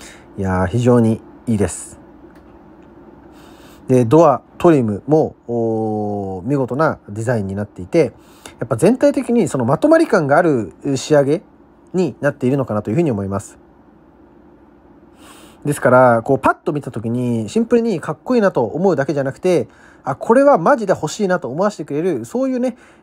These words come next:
えー、デザインになっているのかなと思います。非常にいいです。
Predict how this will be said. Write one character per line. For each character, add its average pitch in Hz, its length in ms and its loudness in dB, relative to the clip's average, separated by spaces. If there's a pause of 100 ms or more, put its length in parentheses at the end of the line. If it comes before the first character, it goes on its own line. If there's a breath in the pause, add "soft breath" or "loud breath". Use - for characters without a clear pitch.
え 127 400 -6
ー、 - 40 -6
デ 139 100 -6
ザ 135 160 -2
イ 113 60 -6
ン 127 80 -6
に 143 200 -6 (1120)
な 139 120 2
っ 131 80 -4
て 104 280 -4 (200)
い 160 80 0
る 151 80 2
の 127 100 0
か 98 100 -6
な 104 80 -4
と - 140 -10 (120)
思 117 160 -2
い 104 60 -2
ま 101 120 -4
す。 - 240 -20 (160)
非 147 60 -6
常 185 200 4
に 170 240 -2 (120)
い 131 60 -2
い 120 40 -2
で 95 80 0
す。 - 280 -16